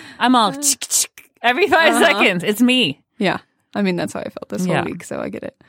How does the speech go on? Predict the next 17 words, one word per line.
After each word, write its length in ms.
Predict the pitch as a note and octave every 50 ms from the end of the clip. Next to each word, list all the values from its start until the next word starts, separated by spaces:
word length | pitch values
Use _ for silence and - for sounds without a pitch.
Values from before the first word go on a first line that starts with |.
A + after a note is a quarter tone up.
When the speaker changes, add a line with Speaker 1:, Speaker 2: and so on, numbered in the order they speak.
| _ -
Speaker 1:
Mm. 300 | F3+ G#3 A3+ A#3 G#3 F#3 - _ _ _ _ _ _ _ -
Speaker 2:
Um, 540 | A3+ A#3 G#3 G3 F3+ D#3+ D3 A#2 A3 B3+ - _ _ _ _ _ _ _ _ _ -
something 300 | - - C4 C4 C#4 C#4 C4
super 220 | - B3 A3 A#3
important 580 | A3+ A3 G#3 - F#3+ A#2+ D3 G3 G3+ G#3 G#3 - -
is 460 | F#3+ F#3+ F#3 F3+ F3 F#3 - - - -
to 140 | - -
stop 300 | G#3 - G3 F3+ - - -
talking 360 | - G3 F#3+ - - G#3 G#3
negatively 540 | G3 E3+ D3+ D#3 E3+ - G3 F#3 - E3+ E3+
about 220 | E3 - E3 -
yourself. 320 | - F#3+ - G3 F3 F3 F3+
Speaker 1:
Ugh. 40 | G#3
Speaker 2:
Not 260 | G#3 G#3 G#3 G3+ F#3+
you 60 | F#3 F#3+
specifically, 600 | - - G#3 - - F3+ - F#3 - G3 G3 G3
but 300 | F#3+ G3 E3+ E3+ E3+ -